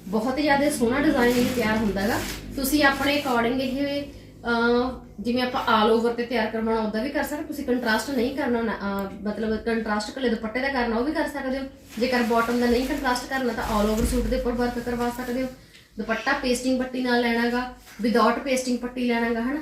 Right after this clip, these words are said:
ਜਿਵੇਂ ਤੁਹਾਡੀ ਚੁਆਇਸ ਹੋਈ ਉਦਾਂ ਹੀ ਤੁਸੀਂ ਆਪਣਾ ਲੈ ਸਕਦੇ ਹੋਗੇ। ਹਾਂਜੀ, ਜਿਹੜਾ ਆਪਣਾ ਇਹ ਵਾਲਾ ਸੂਟ ਆਪਾਂ ਨੇ ਤਿਆਰ ਕਰਵਾਇਆ, ਇਹ ਮਸ਼ੀਨ ਵਰਕ ਦਾ ਸੂਟ ਆ ਆਪਣਾ ਤੇ ਖਾਦੀ ਦੀ ਇਹਦੀ ਫੈਬਰਿਕ ਹੈਗੀ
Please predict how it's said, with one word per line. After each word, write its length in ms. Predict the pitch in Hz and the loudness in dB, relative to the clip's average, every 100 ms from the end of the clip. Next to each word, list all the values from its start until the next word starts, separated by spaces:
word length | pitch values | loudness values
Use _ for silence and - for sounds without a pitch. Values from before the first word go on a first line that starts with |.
| 233 | -2
ਜਿਵੇਂ 240 | 214 240 | 2 2
ਤੁਹਾਡੀ 300 | 233 262 262 | 2 0 -2
ਚੁਆਇਸ 340 | 240 214 190 214 | 0 -2 -2 -2
ਹੋਈ 140 | 254 | -4
ਉਦਾਂ 300 | - 202 208 | -4 -2 -2
ਹੀ 60 | 202 | -2
ਤੁਸੀਂ 220 | 208 208 | -4 -6
ਆਪਣਾ 200 | 185 185 | -6 -6
ਲੈ 180 | 165 - | -6 -8
ਸਕਦੇ 360 | 156 - - | -10 -14 -16
ਹੋਗੇ। 200 | - - - _ _ _ _ - _ _ - - _ _ _ - - - - - - - - - - - - - - - - - - | -16 -16 -20 _ _ _ _ -20 _ _ -20 -20 _ _ _ -20 -20 -20 -20 -20 -20 -20 -20 -20 -20 -20 -20 -18 -16 -16 -16 -16 0
ਹਾਂਜੀ, 200 | 233 254 | 2 2
ਜਿਹੜਾ 200 | 254 269 | 2 2
ਆਪਣਾ 220 | 277 262 | 2 0
ਇਹ 220 | 240 226 | 2 4
ਵਾਲਾ 160 | 233 269 | 4 2
ਸੂਟ 260 | 285 262 240 | -2 -4 -4
ਆਪਾਂ 220 | 233 240 | -2 -2
ਨੇ 100 | 240 | -2
ਤਿਆਰ 220 | 240 226 | 0 -2
ਕਰਵਾਇਆ, 420 | 233 226 233 233 | -2 0 2 2
ਇਹ 140 | 240 254 | 2 2
ਮਸ਼ੀਨ 400 | 233 233 214 220 | 2 0 -2 -2
ਵਰਕ 260 | 214 - | -4 -6
ਦਾ 300 | 214 220 220 | -4 -2 -2
ਸੂਟ 300 | 220 226 196 | -2 -4 -4
ਆ 40 | 202 | -6
ਆਪਣਾ 360 | - 233 277 - - - | -4 -6 -6 -8 -18 -8
ਤੇ 120 | 240 233 | -4 0
ਖਾਦੀ 380 | 240 214 214 | 4 4 2
ਦੀ 280 | 214 226 226 | 0 0 0
ਇਹਦੀ 220 | 214 262 | 0 -2
ਫੈਬਰਿਕ 400 | 277 185 165 180 | -4 -6 -6 -6
ਹੈਗੀ 200 | 170 165 | -6 -8